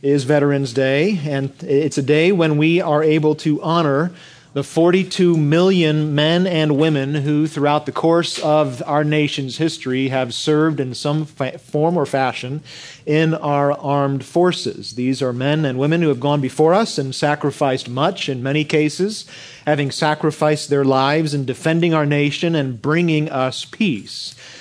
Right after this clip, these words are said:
Originally, today, Veterans Day, was known as Armistice, Armistice Day, and it was originally celebrated in the wake of World War One,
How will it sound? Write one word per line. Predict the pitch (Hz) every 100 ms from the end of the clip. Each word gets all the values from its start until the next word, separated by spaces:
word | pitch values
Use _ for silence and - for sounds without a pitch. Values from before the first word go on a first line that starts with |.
| - -
Originally, | 127 143 226 220 190 160 156
today, | 180 147 165 156 123 165 185
Veterans | 131 175 214 156 151
Day, | 139 131 139
was | 143 127
known | 151 180 190 190
as | 160 156 147 -
Armistice, | 190 269 240 180 - 151 143 -
Armistice | 165 220 247 190 - 156 147 -
Day, | 131 123 113 160 208 - - - -
and | 151
it | 170
was | 160
originally | 151 156 196 202 190 165
celebrated | - 247 254 160 156 156 160
in | 175 156
the |
wake | 143 131 165 208 -
of | 180 160 139 127
World | 135 175 196
War | 151 160 170 165
One, | 143 170 143 123 185